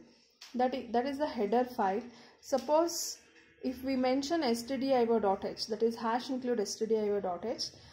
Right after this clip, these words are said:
S T D I O dot H meant for standard input output header file, which is used to include the prototypes and definitions of the standard input and output functions. For example, S T D I O dot H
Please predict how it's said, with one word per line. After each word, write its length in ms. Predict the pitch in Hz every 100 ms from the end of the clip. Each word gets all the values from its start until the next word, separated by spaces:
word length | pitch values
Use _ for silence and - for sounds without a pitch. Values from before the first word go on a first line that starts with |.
| - _ _ -
S 220 | 240 -
T 100 | 294
D 120 | 311
I 120 | 285
O 100 | 262
dot 200 | 240 226
H 220 | 240 240 247
meant 220 | 220 226
for 120 | 285
standard 480 | - 233 214 226 240
input 400 | 226 226 226 233
output 360 | 220 202 - -
header 320 | - 226 190 190
file, 220 | 180 175 - - -
which 160 | - 247
is 180 | 254 233
used 260 | 285 -
to 80 | 320
include 500 | 277 247 240 254 247
the 80 | 226
prototypes 920 | 220 220 220 269 277 240 233 - - - -
and 240 | 214 196
definitions 920 | 208 208 247 254 254 254 247 - - - - - - - - -
of 320 | 220 226 240 - - - 208
the 120 | 214
standard 560 | 220 - 208 214 247 233
input 340 | 208 208 220
and 220 | 214 214
output 400 | 185 190 - 202
functions. 440 | 214 185 - 190 -
For 200 | 240 233
example, 500 | 233 277 269 311 330 - - - - -
S 220 | - 240 -
T 100 | 294
D 80 |
I 120 | 294 269
O 120 | 269
dot 260 | 247 240
H 60 | 240